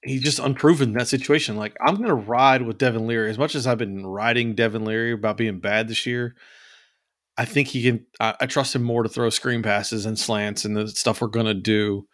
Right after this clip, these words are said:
and just, in general, control the ball and control the game more than Jack Chambers in that situation. I mean, it's your biggest game in however, however long, however you wanna define it.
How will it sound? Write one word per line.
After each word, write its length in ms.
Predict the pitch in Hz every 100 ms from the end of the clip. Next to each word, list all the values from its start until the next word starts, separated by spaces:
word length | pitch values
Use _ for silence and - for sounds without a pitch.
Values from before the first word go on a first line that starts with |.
| _ _ _ _ 104
and 200 | 107 101
just, 400 | 120 - - _
in 140 | 127 107
general, 340 | 120 113 107
control 580 | - 107 - 113 107 101
the 80 | 101
ball 440 | 104 104 101 107
and 80 | 98
control 220 | 95 113
the 80 | 107
game 440 | 98 107 107 95 - _ _ -
more 400 | 110 110 107 101
than 420 | 104 101 98 98 _ _ _ _ _ _ _ _ _ - - _ -
Jack 180 | 107 -
Chambers 520 | 110 113 - - - 107
in 120 | 104
that 180 | 104 -
situation. 520 | 110 107 110 - - _
I 40 |
mean, 80 | 101
it's 100 | 107
your 60 | 113
biggest 300 | 113 107 -
game 260 | 107 104
in 180 | 101 101 131
however, 600 | - 110 107 104 101 - _ - _ - _ -
however 260 | 123 117
long, 320 | 110 110 113 98
however 220 | 113 113
you 80 | 110
wanna 140 | 104
define 340 | 101 113 117
it. 140 | 104